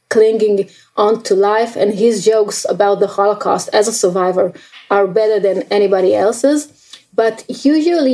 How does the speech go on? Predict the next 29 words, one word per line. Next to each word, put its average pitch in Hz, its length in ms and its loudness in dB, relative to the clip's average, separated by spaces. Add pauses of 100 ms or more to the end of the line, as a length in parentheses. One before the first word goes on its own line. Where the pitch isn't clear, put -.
you 240 60 -2
can 214 180 0
find 240 340 -2
it 254 200 -2
more 220 480 2 (360)
among 208 520 0
the 202 60 0
younger 202 420 0
generation, 226 960 0
and 202 240 -2
young, 214 400 2
you 214 120 2
know, 202 220 2
is 185 100 0
a 190 60 0
very, 202 320 2
very 196 300 2
wide 196 480 0
concept, 208 680 -2
and 202 140 -2
I'm 196 160 -6
talking 214 320 -2
about 202 460 -2
people 202 260 2
from 190 380 -4 (440)
the 208 140 0
ages 214 440 0
of, 185 200 -4
uh, 196 220 0